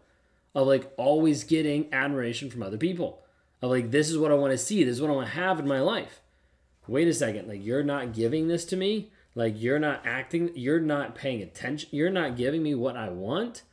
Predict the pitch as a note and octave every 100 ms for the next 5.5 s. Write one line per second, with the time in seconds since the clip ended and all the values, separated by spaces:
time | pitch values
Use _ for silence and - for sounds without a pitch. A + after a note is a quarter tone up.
0 | _ _ _ _ A#2+ A2+ G2+ C3+ C#3 D#3
1 | D3+ F3 D#3+ A#2 A#2+ G#2+ - F#3+ F#3+ C#3+
2 | B2+ - - C3+ A#2 A#2 C3 D3 F3+ D#3
3 | C#3 C3 A2+ A#2+ A2 A#2 B2+ C#3+ - A2
4 | G2 F2 - - - A#2 D3+ C#3+ B2+ A2
5 | G#2 A2+ B2+ G3 -